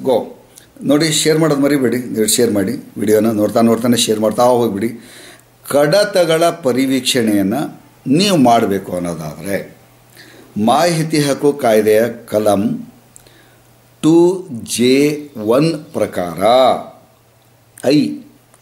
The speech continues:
two in bracket ಜೆ in bracket ಐ ಅಥವಾ ಐ ಅನ್ನೋದಕ್ಕಿಂತ ಹೆಚ್ಚು ರೋಮನ್ ಸಂಖ್ಯೆ ಒಂದು, ಟೂ ಜೆ ರೋಮನ್ ಸಂಖ್ಯೆ ಒಂದು,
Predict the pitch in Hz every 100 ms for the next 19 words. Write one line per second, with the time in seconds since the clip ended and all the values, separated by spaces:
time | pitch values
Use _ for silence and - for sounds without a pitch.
0 | _ 127 120 104 113 147 - - 123 117
1 | 117 117 113 131 127 107 95 120 110 101
2 | 101 - 117 127 113 107 135 - - 151
3 | 143 - - 131 160 131 123 151 156 147
4 | 123 120 117 117 143 113 127 143 147 131
5 | 120 117 120 110 120 117 110 127 123 92
6 | - - _ _ _ _ _ _ _ 123
7 | 127 151 - - - - 92 120 131 156
8 | 147 - 117 110 127 131 139 135 113 113
9 | 147 117 123 117 110 131 117 -